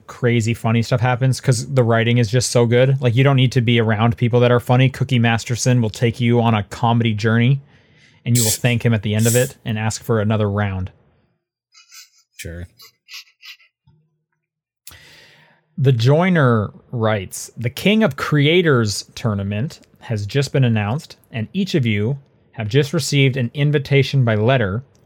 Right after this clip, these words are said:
Speaker 1: It's a three-person tag team tournament, so which two creators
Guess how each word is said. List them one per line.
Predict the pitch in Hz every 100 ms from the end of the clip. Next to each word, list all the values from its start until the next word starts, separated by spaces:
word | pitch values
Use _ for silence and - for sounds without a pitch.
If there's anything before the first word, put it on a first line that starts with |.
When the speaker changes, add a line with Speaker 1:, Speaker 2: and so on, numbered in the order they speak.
| -
Speaker 1:
It's | 131
a | 127
three-person | - 123 147 160 175 151 156 131
tag | 131 135 123
team | - 120 107
tournament, | - 101 101 104 127
so | - 117
which | 107 143 180 -
two | - 196 143
creators | - - 143 139 156 120 101 117 -